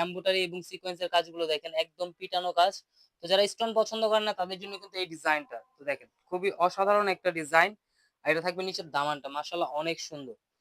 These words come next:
খুবই চমৎকার একটা ডিজাইন। আর ব্যাক সাইডটা থাকবে সিমিলার প্রিন্টের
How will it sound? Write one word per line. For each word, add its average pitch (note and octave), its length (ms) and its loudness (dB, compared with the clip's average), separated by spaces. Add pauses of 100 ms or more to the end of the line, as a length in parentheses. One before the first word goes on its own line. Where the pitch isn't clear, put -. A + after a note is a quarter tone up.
(320)
খুবই F#3+ 240 -6
চমৎকার G3 440 2
একটা F3 200 -6
ডিজাইন। F#3 220 -6
আর D#3 60 2 (140)
ব্যাক D3+ 180 2
সাইডটা F#3 260 -6
থাকবে F#3 220 -2 (420)
সিমিলার G#3+ 340 2
প্রিন্টের G#3 280 0